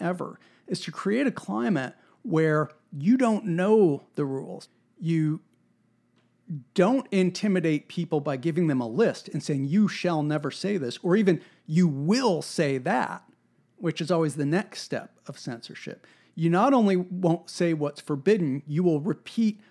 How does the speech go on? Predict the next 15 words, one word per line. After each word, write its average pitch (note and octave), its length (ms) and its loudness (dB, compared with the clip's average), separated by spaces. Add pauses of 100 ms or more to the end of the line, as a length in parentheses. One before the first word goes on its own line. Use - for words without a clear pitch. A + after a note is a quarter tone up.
(340)
lies D#3 420 -2
that D3+ 160 -8
you D#3 100 0
know C3+ 200 -2
to C3 80 -6
be B2 140 -8
lies. - 600 -4
And G#3 160 4
we C4 80 4
do D#4+ 160 6
this, - 260 -2
of - 140 -16
course, - 440 -18 (640)
already, D#3 580 -2 (1400)
right? C#3 300 -6